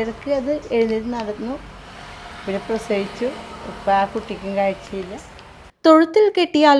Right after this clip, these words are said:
Speaker 2: മറ്റു പശുക്കളുടെ ചവിട്ടേൽക്കുന്നതിനാൽ രാത്രികാലങ്ങളിൽ വീട്ടിനകത്ത് ഒരു മുറി കുഞ്ഞൂസിനായി മാറ്റിവെച്ചു. അഞ്ച് മാസം പിന്നിട്ടപ്പോൾ ഒട്ടും പ്രതീക്ഷിക്കാതെ ഒരു ദിവസം കുഞ്ഞൂസ് എഴുന്നേറ്റ് നിന്നു.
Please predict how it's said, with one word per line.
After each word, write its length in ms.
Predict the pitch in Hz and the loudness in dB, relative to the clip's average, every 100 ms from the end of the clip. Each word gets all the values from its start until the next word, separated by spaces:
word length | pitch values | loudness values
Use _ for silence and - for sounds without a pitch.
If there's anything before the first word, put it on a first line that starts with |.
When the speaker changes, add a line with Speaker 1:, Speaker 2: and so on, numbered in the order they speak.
| 254 | 4
Speaker 2:
മറ്റു 240 | 214 - 277 | 2 2 2
പശുക്കളുടെ 560 | 285 277 269 262 254 240 240 | 2 2 2 4 6 4 2
ചവിട്ടേൽക്കുന്നതിനാൽ 1040 | 240 208 208 247 254 247 247 226 190 156 202 480 - - - | 2 2 2 4 4 2 -2 -2 2 4 4 2 -4 -10 6
രാത്രികാലങ്ങളിൽ 880 | 294 302 302 381 359 311 294 277 269 233 | 8 8 6 4 6 4 4 4 4 2
വീട്ടിനകത്ത് 680 | 214 214 233 254 247 247 247 - 214 | -2 -4 -4 -2 0 2 0 2 2
ഒരു 120 | 240 220 | 2 0
മുറി 220 | 208 226 220 | 0 0 0
കുഞ്ഞൂസിനായി 680 | 214 190 202 208 240 214 170 - 180 | -2 -2 -2 -4 -4 -2 -2 -6 -2
മാറ്റിവെച്ചു. 580 | 170 160 170 - - 294 - _ _ - - 185 | -2 -2 -6 -8 -4 -4 -4 _ _ -18 2 2
അഞ്ച് 220 | 190 214 220 | 4 2 2
മാസം 280 | 214 233 233 233 | 0 0 -4 -2
പിന്നിട്ടപ്പോൾ 580 | 214 233 226 220 175 294 - 226 | -4 -2 -2 0 2 2 0 -4
ഒട്ടും 240 | 226 302 320 | -2 -4 0
പ്രതീക്ഷിക്കാതെ 720 | 285 240 - 233 240 226 214 196 - | -2 -2 -6 -4 2 4 4 2 2
ഒരു 120 | 208 214 | 2 2
ദിവസം 320 | 202 196 175 269 - | -2 -4 -4 -4 -2
കുഞ്ഞൂസ് 420 | 220 214 226 - - 185 | -2 0 -4 -8 -2 2
എഴുന്നേറ്റ് 460 | 185 190 202 196 147 | 2 0 -2 -4 -6
നിന്നു. 220 | 147 196 | -2 -2